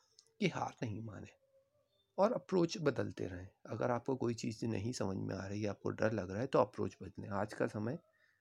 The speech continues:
बहुत ही एडवांस हो गया और बहुत अच्छे, बहुत साधन उपलब्ध हैं इसमें। आप ऑनलाइन जाकर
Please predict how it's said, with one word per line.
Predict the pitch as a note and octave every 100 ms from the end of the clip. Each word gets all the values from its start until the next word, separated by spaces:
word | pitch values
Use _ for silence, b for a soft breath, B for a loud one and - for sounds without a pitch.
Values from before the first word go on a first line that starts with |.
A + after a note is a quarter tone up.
| b
बहुत | G2+ G#2+ B2
ही | C3
एडवांस | A2+ G2+ G#2+ A#2 -
हो | G#2
गया | A2+ A#2+
और | D3+
बहुत | B2+ G#2+ A#2
अच्छे, | - - -
बहुत | A#2 A2
साधन | A#2 G#2 G#2 A#2+ B2+
उपलब्ध | A#2+ A2+ G2 G2 -
हैं |
इसमें। | - - F#2 - _ _ _ _ _ _ _ _ _ _ _ _ _ -
आप | G#2+ G#2+ - G#2+
ऑनलाइन | G#2 G#2+ A2 A2
जाकर | G2+ G#2 G#2+ G#2+